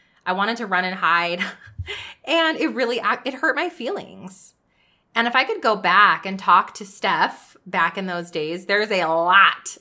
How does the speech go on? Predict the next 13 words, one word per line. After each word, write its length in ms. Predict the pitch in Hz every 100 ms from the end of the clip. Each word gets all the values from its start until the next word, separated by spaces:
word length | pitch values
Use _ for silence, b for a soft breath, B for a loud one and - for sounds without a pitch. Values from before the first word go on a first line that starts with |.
| -
I 120 | 160
would 180 | 151 151
say 140 | 151
to 120 | 147 147
her. 260 | 151 220 B B -
But 160 | 220
one 160 | 233 277
of 100 | 349
those 200 | 240 220
things 300 | 190 165 170
would 140 | 160
be, 320 | 165 147 156 - _ _ _ -
"Look, 420 | 285 320 - -